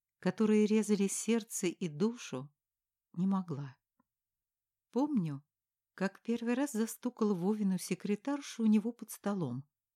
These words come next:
Но муж сказал, что она пролила кофе и пыталась его вытереть с пола. И я тогда сделала вид, что поверила.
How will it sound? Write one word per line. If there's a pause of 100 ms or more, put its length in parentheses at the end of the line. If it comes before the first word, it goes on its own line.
(540)
Но
муж
сказал,
что
она
пролила
кофе (540)
и
пыталась
его
вытереть
с
пола. (760)
И
я
тогда
сделала
вид,
что
поверила.